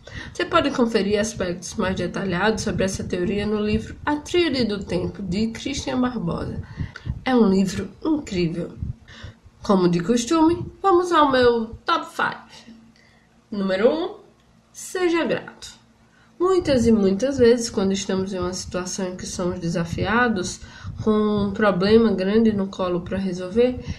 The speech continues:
pensamos que esse problema é superior ao de qualquer pessoa. Mas veja só o caminho que você já trilhou. A gente vive em um país que milhares e milhares de pessoas nunca sequer passaram pela calçada de uma faculdade.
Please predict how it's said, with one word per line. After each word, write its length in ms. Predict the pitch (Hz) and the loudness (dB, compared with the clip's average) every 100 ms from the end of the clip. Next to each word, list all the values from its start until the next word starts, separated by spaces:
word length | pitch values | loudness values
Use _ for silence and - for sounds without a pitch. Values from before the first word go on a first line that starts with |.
| - | -6
pensamos 460 | 330 311 - 202 196 | -4 -2 0 2 2
que 140 | - | -2
esse 180 | 185 - | -4 -2
problema 480 | 247 202 220 254 240 | 0 4 4 4 4
é 60 | |
superior 480 | 226 - - 277 254 | 0 -2 -2 0 2
ao 160 | 262 262 | 2 0
de 120 | 277 | -2
qualquer 440 | - 262 254 320 | -4 -4 -4 -6
pessoa. 480 | 311 - - - - - - - - - - - - | -6 -6 -8 -8 -10 -12 -20 -18 -16 -14 -16 -10 -2
Mas 220 | 330 294 | 0 2
veja 260 | 285 269 | 0 0
só 260 | 254 - 240 | -2 2 2
o 60 | 226 | 2
caminho 400 | 226 202 190 190 | 0 0 -2 -2
que 100 | 185 | -6
você 300 | 185 190 190 | -8 -6 -4
já 180 | 190 | -4
trilhou. 520 | 170 - 175 165 165 165 - - - - - | -4 -4 -4 -2 -4 -4 -8 -10 -14 -14 -4
A 80 | 233 | 2
gente 260 | 233 226 - | 4 4 2
vive 300 | 202 196 190 | -4 -2 -2
em 40 | |
um 120 | 185 | -4
país 480 | 190 180 214 202 - - - | -6 -2 -2 -2 -6 -12 -14
que 120 | - 220 | 0 4
milhares 600 | 220 214 247 254 226 226 | 6 6 4 6 4 4
e 40 | |
milhares 460 | 208 196 175 180 180 | 0 0 0 0 0
de 100 | 170 | 0
pessoas 680 | 175 175 208 196 185 - - - - | 0 -2 -2 -2 -4 -6 -12 -12 2
nunca 300 | 302 339 311 | 4 4 2
sequer 420 | 294 262 269 240 | 0 -2 -2 -2
passaram 480 | 202 208 196 190 190 | -2 -4 -2 -2 0
pela 220 | 220 233 | 2 2
calçada 600 | 233 262 - - 277 285 | 2 -2 0 -2 -2 2
de 60 | 220 | 2
uma 140 | 214 | 0
faculdade. 600 | 208 180 196 190 - - | -2 -6 -6 -8 -6 -8